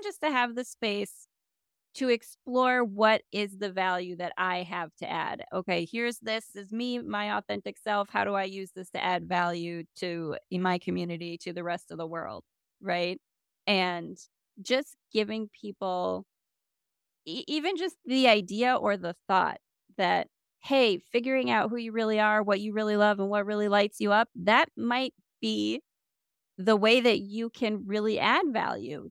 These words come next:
to your community, to the people around you. So just giving people that, that idea that, oh, maybe it is important for me to know who I am. Maybe it is important for me to understand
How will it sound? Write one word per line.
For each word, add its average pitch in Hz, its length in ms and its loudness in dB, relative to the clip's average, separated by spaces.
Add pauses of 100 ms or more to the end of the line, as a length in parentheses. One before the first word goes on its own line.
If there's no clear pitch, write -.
to - 160 -6
your 185 200 -2
community, 175 500 -2
to 185 160 -8
the 170 100 -2
people 170 400 -2
around 170 380 -4
you. 165 260 -6
So 196 480 2 (200)
just 262 280 0
giving 247 300 4
people 226 320 -4
that, 202 240 2 (180)
that 185 180 4
idea 185 520 0
that, 180 240 -2
oh, 262 140 6
maybe 262 340 4
it 254 60 0
is 330 120 0
important 220 400 2
for 190 100 -2
me 185 120 0
to 170 100 0
know 170 220 0
who 175 100 -4
I 165 100 0
am. 151 280 -6
Maybe 208 280 0
it 220 60 0
is 233 140 0
important 185 340 -4
for 180 100 -6
me 175 140 -2
to 175 280 0
understand 180 640 -4